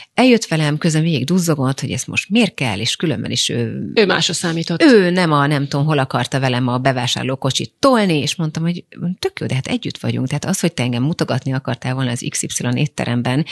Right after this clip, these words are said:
Speaker 1: vagy hogy itt vagyunk kettesben, a számomra teljesen mindegy. Így is megismer-, megismerkedünk. Mi a fontos neked? És, ö, és duzzogott végig, hogy, hogy én milyen lehúzós vagyok. <laughs> Nagyon érdekes volt, mert hogy amikor kijöttünk a hipermarketből, akkor mondtam neki, hogy figyelj,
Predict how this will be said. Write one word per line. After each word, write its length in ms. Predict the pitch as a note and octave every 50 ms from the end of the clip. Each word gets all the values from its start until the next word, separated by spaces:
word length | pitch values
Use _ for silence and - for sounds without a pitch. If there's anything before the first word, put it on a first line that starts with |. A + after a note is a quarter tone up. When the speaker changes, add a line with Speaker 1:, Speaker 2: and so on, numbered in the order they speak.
| - - -
Speaker 1:
vagy 180 | - C3+ C3+ -
hogy 100 | C#3 -
itt 120 | F3+ G#3
vagyunk 300 | - - B2+ C3 B2+ C3
kettesben, 440 | - C#3+ B2+ - - A#2+ - - B2
a 40 | B2+
számomra 600 | - - C#3 C3+ C3+ C#3+ C#3+ D3+ D#3+ D#3+ D#3 - _
teljesen 500 | - A#3 A#3 G3 A2 A2+ - - A2+ A2+
mindegy. 380 | A2+ A2 A2+ A2 A2+ A2 A2 -
Így 180 | - A3 G#3+ D#3+
is 140 | B2+ - -
megismer-, 560 | A#2 A#2 A#2 A2+ A2+ - - A#2+ A#2+ - - -
megismerkedünk. 840 | - C#3 C3 - A2+ - - A2 A#2 B2 - G2+ F#2+ G#2+ A#2 A#2 -
Mi 100 | G3+ G3
a 60 | F#3+
fontos 440 | F#3+ - E3 B2+ A#2 - - B2 -
neked? 400 | - A2+ A#2 - A2+ - - - - - - - - - - - - - - - -
És, 420 | _ D#3+ D#3 D3+ D3+ D3 - - -
ö, 220 | E3+ D#3+ D#3 D#3 D#3+ D#3+ - _ _ _ _ _ _ _ _ -
és 120 | - F#3
duzzogott 420 | - G3 F#3+ E3 D#3+ B2+ C3+ C3+ -
végig, 300 | - G3+ G3 D#3+ C#3+ -
hogy, 240 | - D3+ C#3 - -
hogy 180 | - F3+ -
én 140 | - C#3+ C#3
milyen 220 | D3 C#3+ C#3 C3+ B2+
lehúzós 500 | B2+ C3+ C#3+ F3+ F3+ - G3 G3+ - -
vagyok. 360 | C#4 C4 A#3 A#3+ C#4+ - A#3
<laughs> 160 | B3 - - - C4+ - A3+ C#4+ D#4 C4+ C4+ F4 - B3 E4 - B3 D4+ - - _ - C#4+ - _ G#4 G4 - - - - - - - - A#3+ -
Nagyon 200 | - A3 C4+ B3+
érdekes 420 | F#3+ F3 F3+ F3 F3 - G3+ G3 -
volt, 180 | - G#3+ A3
mert 300 | - F#3 F3 E3+ E3+ -
hogy 240 | - - F3 E3+ -
amikor 340 | - F#3 F#3+ F3 - D#3+ D#3
kijöttünk 400 | - - E3+ D#3 - - C#3+ -
a 40 | C#3+
hipermarketből, 640 | F#3+ C4+ - - A#3 E3+ D#3+ D3+ - D3+ C#3 D3+ D3
akkor 220 | C#3+ - - D3+
mondtam 320 | D#3+ E3 D3 C#3+ - C#3 C#3
neki, 220 | C#3 C#3 - -
hogy 180 | A2+ B2 - - _
figyelj, 440 | - A#3+ - G4+ C4+ F#3 - C3+